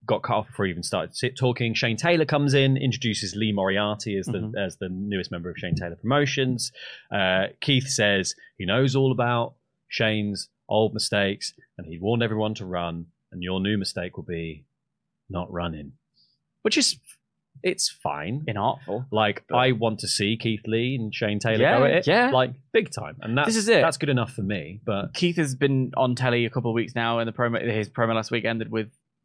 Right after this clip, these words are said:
Speaker 2: "Word of advice, run," kind of thing. Like,
Speaker 1: Mm.
Speaker 2: it's this, this, his thing appears to be making people run away.
Speaker 1: Yeah.
Speaker 2: Which, sure. Uh, looking forward to seeing him in the ring.
Speaker 1: 'Cause otherwise he's gonna talk about One Piece.
Speaker 2: Yeah. <laughs> Yeah.
Speaker 1: We have five hundred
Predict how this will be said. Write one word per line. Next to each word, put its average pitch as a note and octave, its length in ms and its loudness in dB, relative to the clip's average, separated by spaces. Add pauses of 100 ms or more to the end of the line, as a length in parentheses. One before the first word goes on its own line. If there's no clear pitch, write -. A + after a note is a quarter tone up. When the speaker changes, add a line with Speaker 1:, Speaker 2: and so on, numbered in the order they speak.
(260)
Speaker 2:
"Word A2+ 160 0
of G#2+ 60 -2
advice, A2 280 -2
run," A#2 300 0
kind A#2 200 -4
of A2+ 80 -6
thing. A#2 160 0
Like, A#2 180 0
Speaker 1:
Mm. G2 160 -2
Speaker 2:
it's - 320 -6
this, D#3+ 160 -6
this, - 260 -12 (300)
his G#2+ 140 -8
thing A2+ 240 0
appears A2+ 260 0
to A#2 60 -8
be A2+ 80 0
making A2 180 -2
people A2+ 220 0
run A#2 120 2
away. C3 340 2 (160)
Speaker 1:
Yeah. F#2+ 200 0
Speaker 2:
Which, A#2+ 220 0 (500)
sure. C3+ 420 4 (340)
Uh, A#2+ 220 4
looking A#2+ 220 -2
forward A#2+ 180 0
to - 60 -10
seeing A2+ 200 0
him A#2 80 0
in A#2 40 -2
the A2 80 0
ring. C3+ 200 0 (160)
Speaker 1:
'Cause C3 100 -2
otherwise A#2 280 6
he's F#2+ 80 -2
gonna F#2 120 0
talk - 260 -6
about F2 220 -2
One G2+ 240 0
Piece. - 520 -4 (100)
Speaker 2:
Yeah. C3+ 320 2
<laughs> - 80 -18 (300)
Yeah. D#3+ 760 6
Speaker 1:
We G2+ 140 2
have F#2+ 160 0
five C3 320 2
hundred B2 260 4